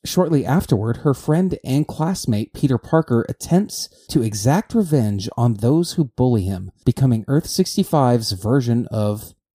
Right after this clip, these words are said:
the Lizard. Gwen subdues him, and Peter dies due to the chemicals he used for his transformation.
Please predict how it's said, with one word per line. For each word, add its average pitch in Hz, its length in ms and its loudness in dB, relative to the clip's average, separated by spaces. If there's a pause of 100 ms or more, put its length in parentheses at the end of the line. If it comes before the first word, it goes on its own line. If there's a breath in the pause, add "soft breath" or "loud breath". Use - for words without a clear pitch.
the 156 80 2
Lizard. 156 420 2 (420)
Gwen 131 260 2
subdues 147 680 0
him, 104 420 -4
and 135 320 0
Peter 196 320 0
dies 113 560 0
due 143 200 0
to 165 60 4
the 160 100 -2
chemicals 113 520 0
he 156 80 -4
used 107 360 -2
for 110 100 -2
his 107 100 0
transformation. 107 760 -2